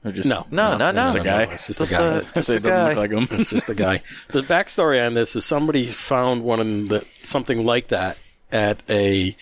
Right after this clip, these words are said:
Speaker 2: garage sale or something.
Speaker 3: Really?
Speaker 2: Yeah.
Speaker 3: And
Speaker 2: And so
Speaker 3: just
Speaker 2: they had, they had 'em
Speaker 3: Yeah. And there he
Speaker 2: replicated
Speaker 3: is.
Speaker 2: and made up.
Speaker 3: Oh, that's awesome.
Speaker 2: So you put the
Speaker 3: <laughs> Yeah.
Speaker 2: cigar in his little foot there, and he
Speaker 3: Comes
Speaker 2: smokes,
Speaker 3: out his mouth.
Speaker 2: comes out his mouth.
Speaker 3: That's fabulous.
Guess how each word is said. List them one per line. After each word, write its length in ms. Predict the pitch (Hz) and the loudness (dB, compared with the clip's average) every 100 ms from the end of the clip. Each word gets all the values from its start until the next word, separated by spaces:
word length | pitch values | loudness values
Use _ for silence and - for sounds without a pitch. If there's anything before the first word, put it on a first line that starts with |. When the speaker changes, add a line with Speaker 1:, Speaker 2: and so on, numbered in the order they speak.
| - - - - - | -20 -20 -20 -14 -4
Speaker 2:
garage 400 | 107 117 131 139 | 0 2 2 0
sale 300 | - 87 87 | -4 -4 -4
or 120 | 87 | -4
something. 180 | 101 104 | 0 2
Speaker 3:
Really? 320 | 123 123 98 98 | 4 2 0 -2
Speaker 2:
Yeah. 140 | 98 90 | -2 0
Speaker 3:
And 160 | 107 | 0
Speaker 2:
And 80 | 101 | 0
so 80 | 113 | 0
Speaker 3:
just 120 | 110 | 0
Speaker 2:
they 100 | 107 | 0
had, 240 | 113 107 107 - - - - | 0 0 -2 -12 -18 -20 -8
they 120 | 110 101 | -2 0
had 260 | 107 101 | 0 0
'em 300 | 98 95 165 - | 0 -4 -6 -6
Speaker 3:
Yeah. 260 | 113 123 - - - _ _ - | -2 -2 -4 -12 -20 _ _ -10
And 140 | 107 113 | -8 -2
there 200 | 127 143 | 0 0
he 80 | 156 | 0
Speaker 2:
replicated 280 | 165 107 | 2 0
Speaker 3:
is. 140 | 104 98 | 0 -2
Speaker 2:
and 160 | 101 | -2
made 180 | 107 104 | 0 2
up. 140 | 113 110 | 2 0
Speaker 3:
Oh, 160 | 147 131 | 0 2
that's 260 | 127 160 - | 0 -2 -2
awesome. 460 | 127 120 123 - | 0 2 0 0
Speaker 2:
So 40 | 120 | 0
you 100 | 113 | 0
put 240 | 185 151 | 0 -2
the 340 | 139 120 113 - | 0 0 0 0
Speaker 3:
<laughs> 40 | |
Yeah. 240 | 147 165 214 | 0 0 2
Speaker 2:
cigar 460 | 151 135 135 135 123 | 0 2 2 2 0
in 60 | |
his 240 | 110 - 139 | 0 -2 0
little 160 | 120 | -2
foot 300 | - 170 - | -2 -2 -2
there, 360 | 131 117 120 113 | 0 2 2 2
and 320 | 107 107 101 - | 0 0 -2 -2
he 100 | 117 | -4
Speaker 3:
Comes 100 | - | -2
Speaker 2:
smokes, 400 | 139 123 113 139 | 0 0 0 0
Speaker 3:
out 160 | 139 | 0
his 160 | 147 147 | 0 -2
mouth. 240 | 151 196 147 | 0 2 0
Speaker 2:
comes 160 | 110 | 0
out 100 | 113 | 0
his 120 | 107 127 | 0 0
mouth. 260 | 113 98 | 0 0
Speaker 3:
That's 200 | 127 143 | -2 -4
fabulous. 720 | - 139 131 131 113 107 - | -2 0 2 2 0 -2 -4